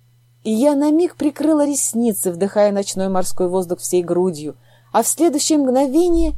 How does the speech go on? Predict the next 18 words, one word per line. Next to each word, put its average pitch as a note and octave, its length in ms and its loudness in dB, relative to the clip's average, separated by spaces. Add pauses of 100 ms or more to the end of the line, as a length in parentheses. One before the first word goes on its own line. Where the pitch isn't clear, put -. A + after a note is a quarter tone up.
(600)
перестала C#4+ 960 0
дышать. F#3+ 1300 -4 (1080)
У G3 120 2
мужчины, C4+ 720 0 (540)
зависшего A3 720 0
напротив A3+ 560 0
меня, A3 320 0
были G3+ 220 2
резкие G3+ 440 0
черты F#3+ 320 -4
лица, G3+ 560 0 (540)
пиратский A3+ 500 2
платок G#3 540 -2
на G#3 120 0
голове, F#3+ 640 2 (500)
обезображенное A#3 960 2
шрамами A3 560 0
лицо. G#3+ 640 2